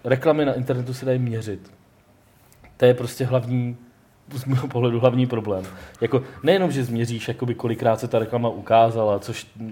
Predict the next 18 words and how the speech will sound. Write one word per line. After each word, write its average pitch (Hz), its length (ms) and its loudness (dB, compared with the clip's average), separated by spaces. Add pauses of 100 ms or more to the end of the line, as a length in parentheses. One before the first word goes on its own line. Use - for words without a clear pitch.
jako, 113 380 -4 (320)
dejme 110 180 -4
tomu, 113 180 -6
u 113 140 -8
rádia, 110 360 4
u 101 100 -4
televize 107 420 -4
změříš 104 340 -10
jenom 107 140 -6
nějakýma 107 340 -8
průzkumama, 104 680 -8
jo? 95 180 -4
Nebo 104 180 -4
u - 100 -14
časáků 110 540 0
prostě 104 280 -14
nějakýma 101 300 -8
průzkumama. 101 600 -12